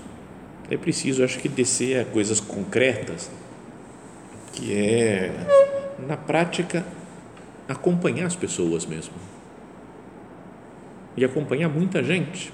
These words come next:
porque, graças a Deus, tem muita gente em contato com a obra. No Brasil todo, gente em várias cidades querendo conhecer o Opus Dei e fazendo algo onde, mesmo onde não tem centro, vão se multiplicando as vocações.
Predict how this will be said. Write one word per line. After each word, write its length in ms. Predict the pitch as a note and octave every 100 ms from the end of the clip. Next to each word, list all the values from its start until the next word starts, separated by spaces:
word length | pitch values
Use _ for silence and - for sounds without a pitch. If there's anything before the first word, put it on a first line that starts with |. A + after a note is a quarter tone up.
| -
porque, 240 | A2 G2+ A2
graças 400 | C3 F#3 - C3
a 60 |
Deus, 420 | G2+ B2 C#3 - - - - - - - - -
tem 120 | D3
muita 400 | A#2+ D#3 A#3 A2+ F2+
gente 360 | F2+ F2 F2
em 60 | F2+
contato 600 | F#2 E2+ - F#2 F2 -
com 120 | F2
a 60 | E2+
obra. 300 | F2 E2 E2 F2 - - - - - - - -
No 80 | G2+
Brasil 300 | G2 F#2+ F3
todo, 360 | - D#3+ F#3 B2
gente 260 | A2+ C3
em 40 | F#2+
várias 240 | A2 C3
cidades 500 | - F2+ G#2 D3+ G#2+
querendo 340 | - F#2+ G#2+ G2
conhecer 640 | G#2 F2 E2+ - A#2+ C3
o 80 | F2+
Opus 280 | F#2 F#2 F2
Dei 320 | F#2+ F#2+ C3+ - - - - -
e 40 | G2
fazendo 440 | - F2 G#2+ G2+
algo 200 | G2 G2
onde, 120 | A2
mesmo 280 | E2+ F#2+ A2
onde 140 | A2 G#2+
não 100 | G2+
tem 180 | G#2
centro, 460 | G2 F#2+ A2 G#2 - - - - -
vão 100 | F#2
se 140 | F#2+ A2
multiplicando 720 | G#2+ - G#2 A2 - A2 G#2
as 100 | F#2
vocações. 800 | G2+ G2 G2 F#2 G2 A#2+ G2